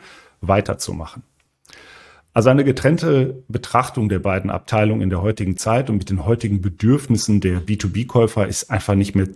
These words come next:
zielführend, dass Marketing und Sales komplette Silos sind. Aber, ähm, das ist vielleicht auch nochmal ein anderes Thema. Also alle sprechen immer von Customer Centricity und der Kunde soll in den Fokus gerückt werden und so. Doch sehe ich das bei f-,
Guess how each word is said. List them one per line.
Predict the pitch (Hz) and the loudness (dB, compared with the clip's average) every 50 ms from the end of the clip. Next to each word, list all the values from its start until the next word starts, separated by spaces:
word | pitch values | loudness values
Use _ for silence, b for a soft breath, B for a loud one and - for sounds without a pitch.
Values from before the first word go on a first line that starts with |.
| - - | -14 -10
zielführend, | - - - 120 113 110 - - 110 98 92 92 87 | -4 2 4 4 4 4 4 4 4 4 4 2 0
dass | - 85 - - | -2 -6 -6 -4
Marketing | 92 90 95 - - - - 101 92 | -2 -2 -2 -2 -4 -4 -2 -2 -2
und | 87 87 - | -2 -4 -4
Sales | - 101 92 92 92 - | -2 -2 -2 -2 -2 -4
komplette | - - 98 92 - 98 95 - - 92 | -2 -2 -2 -2 -2 -2 -4 -2 -4 -4
Silos | 85 98 101 95 85 82 82 - | -2 0 0 0 -2 -4 -8 -10
sind. | - - - - - | -12 -12 -14 -8 -6
Aber, | - 92 95 92 90 92 - B B B B B B B B B | -2 0 0 0 0 -2 -6 B B B B B B B B B
ähm, | 101 92 95 90 90 92 | 0 0 0 0 0 0
das | - 107 101 | 0 0 0
ist | - - | 0 -2
vielleicht | - 107 98 98 95 95 - | -2 0 0 2 0 0 -4
auch | - 95 | -4 -4
nochmal | 98 90 90 87 87 | -2 0 0 -2 -2
ein | 87 87 | -4 -4
anderes | - 92 92 92 87 80 80 78 - - | -2 -2 -2 -2 -2 -4 -6 -8 -8 -6
Thema. | - 101 87 78 78 - - - - _ _ - | -4 -4 -4 -4 -6 -8 -12 -16 -20 _ _ -8
Also | 101 104 123 | -6 -4 0
alle | 120 113 113 123 | 2 2 2 2
sprechen | 120 - - 117 107 - 113 | 2 0 0 -2 0 0 2
immer | 104 104 101 | 2 2 0
von | 98 - 95 90 90 85 - - | 0 -2 -4 -4 -4 -4 -8 -10
Customer | - - - 98 - - - 92 95 | -10 -8 -8 -8 -6 -6 -4 -4 -4
Centricity | 90 - - 85 82 - - - 123 - - 110 101 - - 101 98 95 95 98 98 B B B B B B | -4 -6 -8 -10 -10 -6 -2 -2 -2 -2 -2 -4 -4 -4 -2 -2 0 -2 -2 -4 -6 B B B B B B
und | 92 90 | -2 -2
der | - 87 | -2 -2
Kunde | - - 127 123 113 | 2 4 6 6 6
soll | 95 104 98 98 | 6 4 2 2
in | 95 92 | 2 0
den | 87 87 | -2 -4
Fokus | - - - 131 - 113 - - | -4 -6 -6 -4 -4 -6 -6 -6
gerückt | - 104 110 107 - - - | -4 -2 -2 -2 -4 -2 -2
werden | 104 95 95 95 101 | 0 0 0 0 -2
und | 95 90 85 - | -4 -6 -6 -4
so. | 98 92 92 92 | -4 -4 -4 -4
Doch | 92 - 92 87 - - _ B B B B B B B | -4 -4 -4 -6 -6 -10 _ B B B B B B B
sehe | B - 120 117 | B 2 4 4
ich | 113 - | 4 4
das | 113 104 - | 0 0 0
bei | - 101 101 | 0 0 0
f-, | 98 - - - | 0 -2 -6 -18